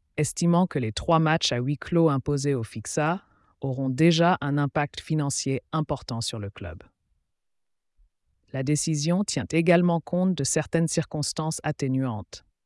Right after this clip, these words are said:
des efforts consentis par certains membres du club pour calmer la situation, ainsi que de l'ouverture d'une enquête complémentaire.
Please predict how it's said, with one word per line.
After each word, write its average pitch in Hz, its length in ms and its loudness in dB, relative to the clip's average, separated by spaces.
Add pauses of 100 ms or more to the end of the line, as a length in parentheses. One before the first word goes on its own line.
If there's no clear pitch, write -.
(260)
des 151 200 2
efforts 160 320 4
consentis 196 520 2
par - 180 0
certains 180 380 2
membres 180 280 4
du 131 140 -4
club 139 400 -4 (160)
pour - 160 -10
calmer 175 320 4
la 160 100 4
situation, 127 720 -4 (380)
ainsi 151 320 -2
que 151 80 -4
de 135 100 -2
l'ouverture 151 600 -2
d'une 131 180 -4
enquête - 560 -8 (100)
complémentaire. 107 960 -8